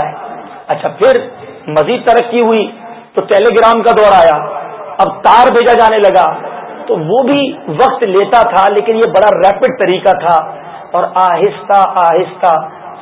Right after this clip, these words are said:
سائنس نے اتنی ترقی کر لی کہ اب تو ایس ایم ایس کے ذریعے، ای میل کے ذریعے، فیکس کے ذریعے، راؤٹرز کے ذریعے اتنا آسان ہو چکا کہ بندہ دنیا میں کہیں بھی ہے،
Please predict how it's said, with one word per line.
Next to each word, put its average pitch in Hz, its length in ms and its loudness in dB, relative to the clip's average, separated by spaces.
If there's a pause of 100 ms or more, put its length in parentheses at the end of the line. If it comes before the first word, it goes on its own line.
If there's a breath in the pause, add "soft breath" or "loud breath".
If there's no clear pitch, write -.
(100)
سائنس 196 380 -2
نے 208 100 -2 (120)
اتنی 240 260 -4
ترقی 214 380 -2
کر 165 180 -2
لی 170 180 -2 (420 loud breath)
کہ 190 120 -2
اب 202 80 0 (100)
تو 214 100 0 (100)
ایس 208 140 0
ایم 220 140 0
ایس 214 160 -6
کے 202 100 0
ذریعے، 185 360 0 (140)
ای 214 200 -4
میل 214 260 0
کے 190 160 0
ذریعے، 175 360 0 (540 loud breath)
فیکس 254 300 0
کے 226 140 0
ذریعے، 202 300 0 (100)
راؤٹرز 208 480 2
کے 220 160 0
ذریعے 202 240 0 (140)
اتنا 285 400 0
آسان 220 360 2
ہو 202 140 2
چکا 190 260 2 (480 loud breath)
کہ 214 160 -2
بندہ 208 300 2
دنیا 269 340 2
میں 294 160 2
کہیں 233 200 0
بھی 208 140 -2
ہے، 151 160 2